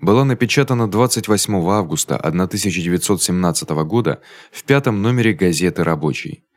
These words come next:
В этот день в связи с мятежом Корнилова газета вышла, кроме обычного номера, вторично,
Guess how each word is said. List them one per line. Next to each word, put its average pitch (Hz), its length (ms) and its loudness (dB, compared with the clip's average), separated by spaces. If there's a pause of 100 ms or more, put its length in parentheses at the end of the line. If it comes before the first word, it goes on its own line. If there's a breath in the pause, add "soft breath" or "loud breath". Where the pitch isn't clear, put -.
(220 soft breath)
В - 100 0
этот 104 240 2
день 113 240 0
в - 60 -6
связи 101 340 0
с 107 100 0
мятежом 104 440 0
Корнилова 92 540 0
газета 82 400 2
вышла, 85 360 -2
кроме 87 320 0
обычного 80 460 -2
номера, 98 340 -2
вторично, - 720 -4